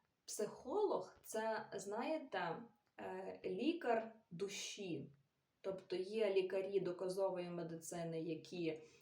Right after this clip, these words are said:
лікують тіло, а є психологи доказової психології, які лікують душу. І, е,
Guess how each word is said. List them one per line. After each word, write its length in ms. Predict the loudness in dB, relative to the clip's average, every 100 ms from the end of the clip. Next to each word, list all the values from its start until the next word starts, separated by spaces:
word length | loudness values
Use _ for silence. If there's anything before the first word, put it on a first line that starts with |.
| _
лікують 800 | 6 6 6 0 2 2 0 -2
тіло, 720 | -10 -4 0 2 2 0 0 -4 -12 _ _ _ _ -4
а 60 | 0
є 420 | 0 0 -2 0
психологи 1000 | 0 2 2 4 4 6 6 4 2 2 0 -2 _ 4
доказової 800 | 6 6 4 8 8 8 6 2
психології, 1040 | 2 4 4 4 4 4 2 2 2 2
які 260 | -2 -4 0
лікують 680 | 0 2 2 2 2 -2
душу. 600 | -2 0 -2 -6 -12 -14 -18 _ _ _ _ -20 -20 -20 -20 -20 -20 _ -6
І, 280 | -4 0 2
е, 720 | 2 -2 -6 -2 0 0